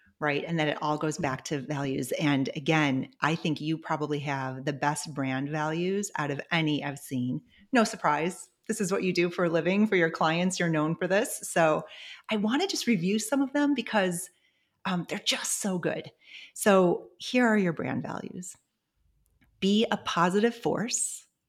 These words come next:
We, not me. Do the right thing.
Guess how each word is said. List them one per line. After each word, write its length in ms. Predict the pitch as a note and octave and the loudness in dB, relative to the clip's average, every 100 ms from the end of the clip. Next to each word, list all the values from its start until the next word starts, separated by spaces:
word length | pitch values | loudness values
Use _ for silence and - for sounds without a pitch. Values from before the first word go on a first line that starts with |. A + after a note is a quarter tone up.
| _ _ _ _ _ _ _ | _ _ _ _ _ _ _
We, 640 | - E3+ F#3 F3+ G#3+ C#4+ - _ | -6 0 2 2 0 -6 -14 _
not 280 | F3 F3+ - | -2 0 0
me. 440 | E3+ C#3+ C#3+ B3 - _ _ _ _ _ _ _ _ _ _ _ _ | 0 0 -2 -6 -8 _ _ _ _ _ _ _ _ _ _ _ _
Do 180 | E3 D#3 | 0 2
the 100 | F#3+ | 4
right 240 | G#3 C4 - | 2 0 -2
thing. 380 | C#3+ C3 D3+ | -2 0 -2